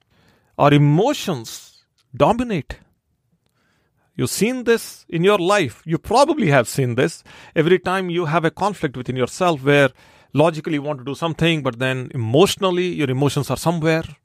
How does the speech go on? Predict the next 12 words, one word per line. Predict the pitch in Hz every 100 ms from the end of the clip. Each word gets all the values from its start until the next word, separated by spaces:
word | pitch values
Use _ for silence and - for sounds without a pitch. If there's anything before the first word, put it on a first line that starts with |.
| _ _ _ _ _ _ _ _ _
then, | - 131 127 123 120
uh, | 117
usually | 117 127 143 170 165 165
who | 147 220
wins? | 254 180 - - _ -
Emotions | 135 143 160 147 -
win. | 101 92 _ _ _ _ _
And | - 131
I | 143 143 -
recorded | 131 - 156 147
a | 143
video | 113 101 113 226 240 127 101